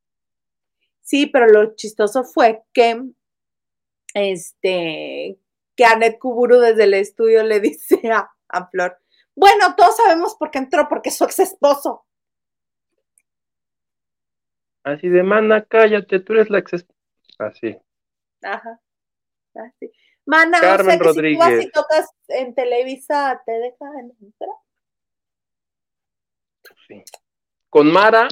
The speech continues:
Speaker 2: hashtag con Mara no. Qué bueno que no lo vi, porque hubiera agarrado mi Twitter y yo a insultos.
Speaker 1: Con Mara no. Ay, mira, Gerardo Murguía dice, "Soltero con compromiso complicado". <laughs>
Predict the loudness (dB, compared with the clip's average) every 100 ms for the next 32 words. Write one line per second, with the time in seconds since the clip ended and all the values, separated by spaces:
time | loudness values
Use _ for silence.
0 | -2 0 0 -2 -2 -2 -2 -8 _ -6
1 | -2 0 0 2 -2 -4 _ _ -2 2
2 | 2 0 _ -6 -2 -2 -2 -4 0 0
3 | 0 -2 -4 -4 0 2 2 2 0 -2
4 | -8 -12 -12 -10 -8 -8 -4 -4 -6 -12
5 | _ _ _ _ _ _ _ _ _ _
6 | _ _ _ _ _ -10 -10 -6 0 2
7 | 2 2 4 4 2 0 0 4 4 4
8 | 0 2 4 4 2 2 2 2 2 0
9 | 0 -4 -2 -2 -2 -6 -6 -2 -2 -2
10 | -4 -4 -2 -2 -2 -6 -8 -8 -8 -8
11 | -8 -8 -8 -12 -2 0 0 -2 0 0
12 | 0 -2 0 0 0 -4